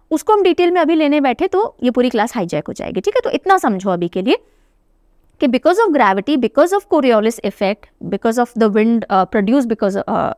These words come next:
of the movement of the earth, and also because of water density, ये movement of water जब बड़े पैमाने पे ओशंस में होता है, एक फिक्स रूट आप बोल सकते हो, एक मेजर चंक को लेके फिक्स डायरेक्शन में जाता है, प्रेडिक्टेबल तौर पे मूव करता है, उसको ओशन करंट कहते हैं।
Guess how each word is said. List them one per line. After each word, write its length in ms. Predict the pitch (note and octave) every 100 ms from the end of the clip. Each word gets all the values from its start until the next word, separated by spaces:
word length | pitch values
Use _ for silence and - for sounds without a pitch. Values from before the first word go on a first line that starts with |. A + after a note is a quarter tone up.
| -
of 100 | F#3+
the 120 | F#3+ - -
movement 360 | G#3 G3+ G#3
of 100 | G3+
the 160 | F#3+ G3
earth, 220 | F#3 C4 - _ _ -
and 120 | B3+
also 340 | - B3 C4 - A#4+
because 300 | D4 B3+ B3+ -
of 300 | E4 - A#3
water 280 | G#3+ F#3 C4+
density, 500 | A#3 F#3 F3 G3 D#4+ -
ये 60 | A#3
movement 440 | A3 G3+ G#3 A#3+
of 120 | A3 G#3+
water 260 | F#3 F3 G3+
जब 220 | G3+ F#3
बड़े 280 | F3 G#3+ F#4
पैमाने 460 | E4+ C#4+ G3+ G#3
पे 100 | G3
ओशंस 500 | A#3 G#3+ G3+ G#3+ G3+
में 80 | G#3
होता 300 | G#3 G3+ A3
है, 180 | B3 G#4+ - _ -
एक 160 | C4+ -
फिक्स 260 | E4+ -
रूट 340 | A3+ C4 G#4 -
आप 180 | B3
बोल 220 | G#3+ A3 G3+
सकते 360 | - F#3 F#3+
हो, 180 | G3 C#4 -
एक 120 | A#3
मेजर 280 | G#3+ G#3 A#3
चंक 300 | A3 A3+ C4
को 100 | D#4
लेके 440 | B3 G3 - B3
फिक्स 280 | B3+ B3+ G#3+
डायरेक्शन 420 | F#3+ F#3 G#3+ -
में 180 | F4+ D4
जाता 280 | G#3+ E3+ F3+
है, 100 | A3+
प्रेडिक्टेबल 560 | A3+ A3 A#3 - E4 D#4+
तौर 200 | A#3 G3+
पे 140 | G#3+
मूव 200 | G3 F#3 -
करता 260 | F3+ G#3
है, 120 | G3
उसको 300 | D#4+ B3 -
ओशन 300 | B4 G#3+ -
करंट 340 | - - - -
कहते 260 | -
हैं। 40 | -